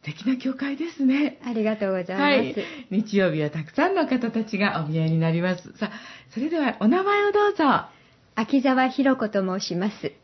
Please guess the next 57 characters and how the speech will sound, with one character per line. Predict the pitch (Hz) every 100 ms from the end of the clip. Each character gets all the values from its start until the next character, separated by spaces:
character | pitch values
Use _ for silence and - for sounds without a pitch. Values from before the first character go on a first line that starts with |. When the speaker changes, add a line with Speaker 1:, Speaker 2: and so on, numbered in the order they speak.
| -
Speaker 1:
秋 | 131 180
沢 | 196 208
さ | - 214
ん。 | 214
Speaker 2:
は | - 226
い。 | 202 -
Speaker 1:
は | 214
い。 | - - - - -
あ |
の、 | 139
秋 | 139 - 160
沢 | 175 185
さ | 190 185
ん、 | 175 - - - 147
あ |
の、 | 143 143 139 135 143 - -
こ | 165
の | 160
お |
は | 160 302
よ | 359
う | 381
イ |
ン | 370
タ | 302
ビ | 214 233
ュ |
ー |
で | 202 202
は、 | 208 175 - - - - - - - _ _ -
お |
好 | 139 - -
き | 233
な | 247 247 240 - -
賛 | 175 196 185
美 | 170
歌、 | - 170 160
ま | 160 160
た | 165
思 | 165 214
い | 294
出 | 320
の | 320
賛 | 311 320 311
美 |
歌 | 311 330
な | 320 302
ど | 254
を | 254 254 240 - - -
お | 202
伺 | 208 202 208
い | 214
し |
て | -
い | 220
ま | 220 247
す。 | 220 196